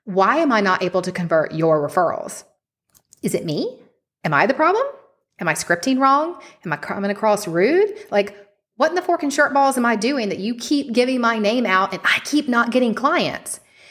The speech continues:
When you are willing and able to be vulnerable enough to dive into your database and look at it from a perspective of who loves me, how do I love them back,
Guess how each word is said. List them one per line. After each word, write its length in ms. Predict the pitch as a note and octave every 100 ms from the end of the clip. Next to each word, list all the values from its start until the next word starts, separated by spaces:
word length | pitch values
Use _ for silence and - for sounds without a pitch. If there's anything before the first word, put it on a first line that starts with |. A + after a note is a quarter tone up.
| -
When 320 | - C4 B3+ A#3+
you 300 | C#4 E4 F4
are 200 | A3 F#3+
willing 580 | F#3 G3+ A3 B3 B3+
and 340 | A#3 G3 F#3 - -
able 440 | F#3+ G#3+ E3 D3+
to 120 | D#3 G3
be 140 | F#3+
vulnerable 560 | E3 F3 G3+ A#3 A#3+ B3
enough 300 | A3+ F3+ F3
to 100 | D#3+
dive 400 | D#3 D3 F3 G#3
into 220 | G3+ G3+
your 100 | F3+
database 540 | E3+ E3 D#3+ D3 D3+
and 240 | F#3 D#3+ D#3
look 180 | F3+ G3
at 120 | G3+
it 100 | G3
from 160 | F3+
a 60 | D#3+
perspective 640 | D#3+ D#3+ - D3+ - D3+ D3
of 420 | E3+ C#3 C3+ D#3 - - _ _ -
who 160 | F3 G3+
loves 320 | B3+ A3+ A3
me, 480 | G#3 G3 G#3+ - _ _ _ _ _
how 320 | - F3 E3+
do 60 |
I 120 | G3+ A3
love 240 | A3+ A3
them 200 | A3+ A#3
back, 440 | F#3 D#3 D#3 -